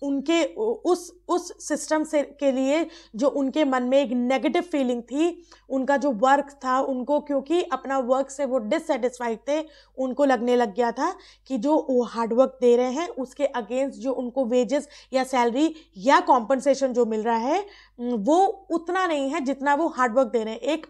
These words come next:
अनइक्वल कॉम्पेंसेशन है, फेयर ट्रीटमेंट नहीं हो रहा उनके साथ, अनफेयर ट्रीटमेंट हो रहा है। उसी की वजह से वो प्रोटेस्ट करने लगे और इंडस्ट्रियल, सॉरी, ट्रेड यूनियंस का इमर्ज हुआ,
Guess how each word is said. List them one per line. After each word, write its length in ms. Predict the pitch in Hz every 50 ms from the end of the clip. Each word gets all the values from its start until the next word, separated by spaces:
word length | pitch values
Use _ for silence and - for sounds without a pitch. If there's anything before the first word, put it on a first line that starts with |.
| - -
अनइक्वल 440 | 330 330 339 349 320 - 320 311 302
कॉम्पेंसेशन 720 | 311 285 247 214 208 240 226 220 - 226 208 - 226 214
है, 180 | 214 233 254 - _ - - - _ _ _ _
फेयर 240 | - 302 294 311 311
ट्रीटमेंट 540 | 262 - - 277 277 247 269 - 254 247 196
नहीं 200 | 226 233 233 233
हो 100 | 226 240
रहा 120 | 233 226
उनके 220 | 226 220 214 214 233
साथ, 200 | 226 269 277 277 277 - _
अनफेयर 340 | - 277 277 285 269 302 277
ट्रीटमेंट 480 | 269 269 240 247 233 - 214 240 226 226
हो 100 | 233 226
रहा 140 | 226 226 233
है। 180 | 247 311 330 320 - - - _ _ -
उसी 240 | - 294 - 339
की 160 | 294 - 302 262
वजह 200 | 247 226 247 240
से 120 | 240 277
वो 140 | 254 247 254
प्रोटेस्ट 560 | 254 - 254 262 247 254 277 285 277 277 -
करने 280 | 269 247 226 226 233 226
लगे 240 | 226 220 254 320
और 320 | 320 - - 262 285 285 - 254
इंडस्ट्रियल, 540 | 240 214 233 226 - - - 285 311 330 320 - - _ _ -
सॉरी, 240 | 247 226 220 220 - _ _ _ -
ट्रेड 240 | - 262 277 262 240
यूनियंस 480 | 247 240 220 214 220 226 226 214 -
का 180 | - 330 359 370 -
इमर्ज 340 | 254 240 220 220 214 - - -
हुआ, 220 | 196 185 180 175